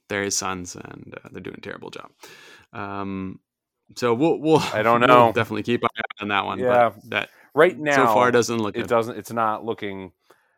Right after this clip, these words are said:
Speaker 2: good. That may be a very different thing, uh,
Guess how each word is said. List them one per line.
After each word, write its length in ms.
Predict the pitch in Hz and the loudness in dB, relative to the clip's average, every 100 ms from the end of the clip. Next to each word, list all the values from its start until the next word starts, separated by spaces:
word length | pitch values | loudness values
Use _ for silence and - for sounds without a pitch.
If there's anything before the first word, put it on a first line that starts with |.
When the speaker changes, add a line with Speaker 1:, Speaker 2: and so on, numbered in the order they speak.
| _ 113 | _ -6
Speaker 2:
good. 260 | 107 82 | -6 -4
That 240 | 90 95 85 | -4 -6 -6
may 300 | 98 98 98 | -10 -10 -12
be 580 | 85 98 92 92 90 - _ _ _ _ _ _ _ _ - - | -12 -10 -10 -10 -12 -14 _ _ _ _ _ _ _ _ -20 -10
a 100 | 107 | -10
very 360 | 95 110 110 | -4 -2 -2
different 360 | 101 101 104 90 | -4 -8 -10 -12
thing, 340 | 101 92 87 | -12 -12 -12
uh, 420 | 87 85 82 82 | -12 -12 -12 -12